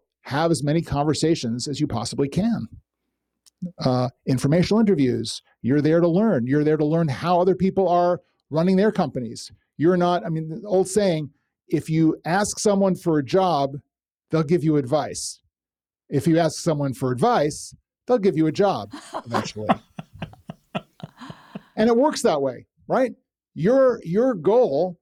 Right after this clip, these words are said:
Speaker 1: having that superpower, is to be constantly working. You're never, by the way, on LinkedIn, people,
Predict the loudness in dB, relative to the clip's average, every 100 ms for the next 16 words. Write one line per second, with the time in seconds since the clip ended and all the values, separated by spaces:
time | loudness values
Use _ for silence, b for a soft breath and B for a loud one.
0 | _ -4 0 2 2 0 0 0 0 0
1 | -2 -2 -2 0 -2 0 -4 -2 -2 -2
2 | 0 0 0 -2 0 0 2 2 0 -4
3 | 0 2 4 4 4 2 2 2 -2 -2
4 | 0 2 2 0 -2 -4 -2 -2 0 -2
5 | -4 _ _ -2 0 2 0